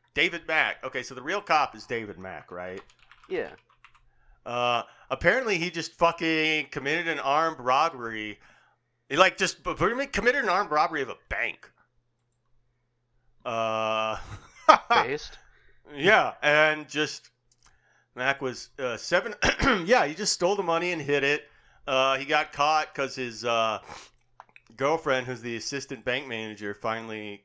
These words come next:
Speaker 1: confessed and flipped, and, uh, he went to prison for fourteen years, but he hid the money, uh, never said where he hid it, b-,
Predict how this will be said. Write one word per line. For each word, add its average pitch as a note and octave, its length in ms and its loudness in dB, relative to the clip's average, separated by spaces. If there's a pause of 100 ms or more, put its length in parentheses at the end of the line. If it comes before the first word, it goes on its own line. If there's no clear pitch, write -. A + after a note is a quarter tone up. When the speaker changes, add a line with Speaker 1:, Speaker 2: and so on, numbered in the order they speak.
(160)
Speaker 1:
confessed A2 460 -8
and F2 120 -20
flipped, A#2+ 540 -2
and, G#2+ 360 -2
uh, G#2 140 0
he A2 80 -6
went D3 140 -8
to - 60 -12
prison D3 340 -6
for A#2 140 -16
fourteen A#2 460 -10
years, A2 280 -6
but A2 140 -10
he A2+ 60 -8
hid D#3+ 160 -2
the E3 60 -6
money, B2+ 420 -2 (680)
uh, A2+ 280 0
never C#3+ 260 -2
said D3+ 260 0
where C3+ 160 2
he C3+ 80 0
hid A#2+ 220 2
it, A2+ 180 0 (360)
b-, C3 80 -4